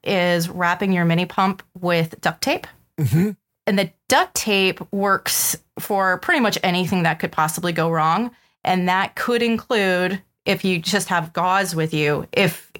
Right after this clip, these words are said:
Speaker 1: you have a
Speaker 2: Yep.
Speaker 1: limb that needs to be splinted or that sort of thing, you can wrap the duct tape around whatever part of your body you need to, to use it on.
Speaker 2: Yeah.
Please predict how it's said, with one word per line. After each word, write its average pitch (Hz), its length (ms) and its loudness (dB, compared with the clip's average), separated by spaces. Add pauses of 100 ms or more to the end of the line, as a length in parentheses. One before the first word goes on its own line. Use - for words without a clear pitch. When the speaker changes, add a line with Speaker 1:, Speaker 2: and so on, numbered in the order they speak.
(120)
Speaker 1:
you 185 180 0
have 175 260 0
a 165 40 4
Speaker 2:
Yep. 135 120 2
Speaker 1:
limb 190 160 2
that 185 140 0
needs 180 240 -4
to 175 100 0
be 175 180 0
splinted 185 680 0
or 160 380 -2
that 170 240 0
sort 156 200 0
of 160 100 -4
thing, 180 280 0
you 170 160 0
can 160 260 0 (340)
wrap 202 240 0
the 180 80 -4
duct 165 240 -2
tape 165 220 0
around - 540 -2 (540)
whatever 180 480 0
part 175 220 0
of 160 60 -2
your 156 120 -2
body 151 600 -2
you 202 140 0
need 175 280 0
to, 120 360 -2 (300)
to - 100 -2
use 160 260 2
it 156 100 0
on. 110 220 0 (160)
Speaker 2:
Yeah. 113 240 2